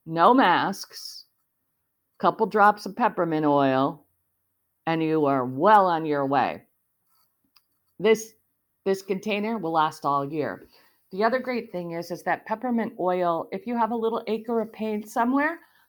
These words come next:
just take a drop, put it right on your body, and you will find that the pain starts to dissipate. And once again, talk to your body. "I am using this peppermint drop to put it on my knee, which is bothering me,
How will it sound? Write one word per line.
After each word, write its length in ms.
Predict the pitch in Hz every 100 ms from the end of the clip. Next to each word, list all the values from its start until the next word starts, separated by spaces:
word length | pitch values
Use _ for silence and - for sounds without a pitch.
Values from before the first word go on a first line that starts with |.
| _
just 200 | - 466
take 180 | 453 427
a 80 | 415
drop, 280 | 392 381 339 -
put 120 | 302
it 80 | 277
right 180 | 247 247
on 160 | 262 262
your 120 | 262
body, 460 | 247 233 202 202 - _ _ _
and 720 | 233 220 220 220 220 220 226 -
you 160 | 208 247
will 180 | 320 339
find 600 | 330 349 381 269 190 - _ 165
that 240 | 208 202
the 80 | 214
pain 320 | 214 220 214
starts 380 | 214 - 185 185
to 120 | -
dissipate. 680 | 220 311 - 180 208 147 - _ _ - _ _ -
And 200 | 254 254
once 300 | 302 330 -
again, 400 | 330 330 277 220
talk 380 | - 269 277 -
to 100 | 247
your 100 | 226
body. 480 | 202 185 175 147 - _ -
"I 120 | 392 392
am 160 | 262 254
using 320 | 269 254 226
this 220 | 226 254
peppermint 560 | - 202 196 190 170 135
drop 280 | 165 147 -
to 60 |
put 200 | - 302
it 80 | 302
on 200 | 240 214
my 200 | 196 196
knee, 240 | 185 180
which 200 | 175 175
is 120 | 175 160
bothering 520 | 196 220 220 160 147
me, 220 | 160 180